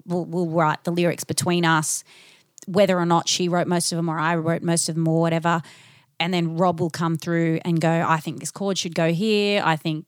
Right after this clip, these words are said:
you know, this lick should go here and maybe try this different melody, blah, blah, blah, blah."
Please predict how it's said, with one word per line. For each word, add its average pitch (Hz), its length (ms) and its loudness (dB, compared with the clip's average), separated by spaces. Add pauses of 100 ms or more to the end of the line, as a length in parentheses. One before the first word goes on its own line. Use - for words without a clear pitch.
you 170 160 -4
know, 160 180 -2
this 165 260 -4
lick 180 200 -6
should 170 160 -6
go 160 180 2
here 175 560 2
and 156 480 -2 (220)
maybe 175 240 0
try 151 240 0
this 165 180 -6
different 175 340 -4
melody, 220 380 2
blah, 175 140 0
blah, 165 120 0
blah, 160 100 -6
blah." 277 320 4